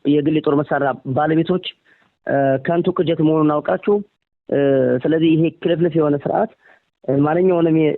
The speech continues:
የአማራ በሄደበት ሁሉ እያሳደደና እየገደለ እየዘረፈ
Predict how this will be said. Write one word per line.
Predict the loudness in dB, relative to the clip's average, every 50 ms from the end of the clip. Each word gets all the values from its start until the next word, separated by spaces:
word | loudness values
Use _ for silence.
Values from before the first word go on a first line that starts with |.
| -2
የአማራ | 0 0 0 0 0 0 -2 -2 -2 -2 -2 -2 -4 -6 -12 _ _ _
በሄደበት | -6 -4 -2 0 0 0 0 -2 -2 0
ሁሉ | 0 2
እያሳደደና | 2 2 0 0 -2 -2 -2 0 0 2 2
እየገደለ | 2 0 0 0 -2 0 0 0 0
እየዘረፈ | 0 0 0 0 0 0 0 -2